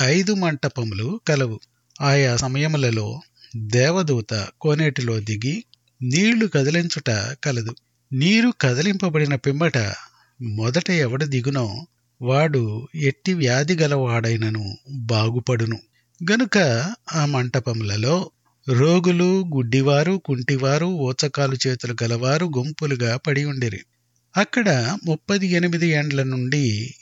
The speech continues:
వ్యాధి గల ఒక మనుషుడుండెను. వాడు పడి ఉండుట చూచి, వాడప్పటికి బహుకాలము నుండి ఆ స్థితిలో నున్నాడని ఎరిగి, "స్వస్థపడగోరుచున్నావా?" అని వానిని అడుగగా, ఆ రోగి, "అయ్యా, నీళ్లు కదిలింపబడినప్పుడు నన్ను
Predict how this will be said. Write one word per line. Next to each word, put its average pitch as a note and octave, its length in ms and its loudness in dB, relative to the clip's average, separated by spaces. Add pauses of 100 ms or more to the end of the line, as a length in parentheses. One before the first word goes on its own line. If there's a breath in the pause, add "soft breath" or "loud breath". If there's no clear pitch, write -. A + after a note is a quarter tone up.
(120)
వ్యాధి C#3 460 2
గల D3 180 2
ఒక C3 180 -2
మనుషుడుండెను. A#2+ 840 -2 (600)
వాడు C#3 240 2
పడి D#3+ 260 2
ఉండుట G3+ 300 2
చూచి, C3 720 0 (220)
వాడప్పటికి C#3 640 -2
బహుకాలము C#3+ 680 0
నుండి C3 580 0
ఆ C#3+ 100 0
స్థితిలో D3 420 -2
నున్నాడని C3 600 -2
ఎరిగి, A#2 480 -2 (520)
"స్వస్థపడగోరుచున్నావా?" C#3 1400 0
అని A2 400 -2 (160)
వానిని B2+ 380 0
అడుగగా, A#2 580 -2 (440)
ఆ D#3 160 4
రోగి, D#3+ 640 2 (120)
"అయ్యా, C#3 480 2 (200)
నీళ్లు F#3 420 2
కదిలింపబడినప్పుడు C#3+ 1000 0
నన్ను A#2 340 -2